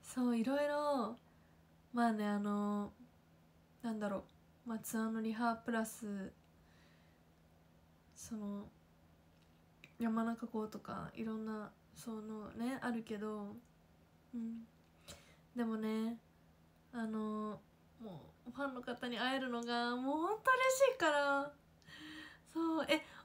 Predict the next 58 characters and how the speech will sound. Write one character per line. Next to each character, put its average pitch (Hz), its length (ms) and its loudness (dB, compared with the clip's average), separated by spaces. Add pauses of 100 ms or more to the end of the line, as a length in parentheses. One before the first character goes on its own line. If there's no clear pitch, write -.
お 294 80 2
し 285 80 2
ゃ 349 40 4
べ 320 120 4
り 330 120 2
会、 320 720 2
楽 339 260 4
し 453 80 -4
か 349 120 8
っ 330 60 2
た 285 100 8
で 285 80 6
す - 120 -6
か？ 247 280 10 (100)
<laughs> 339 120 2
参 330 180 6
加 349 100 4
し 359 60 -2
て 302 100 -2
く 302 80 0
だ 302 100 2
さ 302 120 0
っ 294 40 -4
た 285 120 2
皆 277 220 2
さ 254 280 -2
ん。 247 120 -8 (640)
何 302 260 8
の 320 100 6
し-、 - 260 2
<laughs> - 80 -12
ほ 285 100 0
ん 302 80 -8
と - 120 -10
だ 277 100 4
よ。 247 80 -4 (640)
待 247 100 0
っ 233 40 -2
て、 254 60 0
試 247 240 4
合 277 60 8
っ 294 80 2
て 277 140 -8
な 269 160 0
ん 247 100 -4
だ - 100 -4
ろ - 80 -8
う？ - 60 -14 (380)
ほ 240 60 -8
ん 233 60 -10 (100)
と - 80 -8
に、 214 220 -10
ご 220 60 -6
め 208 120 -6
ん 208 80 -8
な 208 100 -8
さ 208 140 -14
い。 - 60 -14